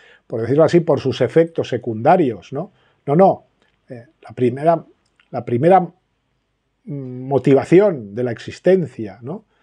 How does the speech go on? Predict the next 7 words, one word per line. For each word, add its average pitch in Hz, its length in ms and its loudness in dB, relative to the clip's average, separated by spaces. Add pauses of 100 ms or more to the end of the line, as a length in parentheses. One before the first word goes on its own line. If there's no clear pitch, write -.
(280)
de 127 80 -4
la 123 100 -2
Iglesia 127 720 -2 (480)
es - 460 -4 (720)
el 117 160 -8
fin 196 220 2
sobrenatural, 98 840 -10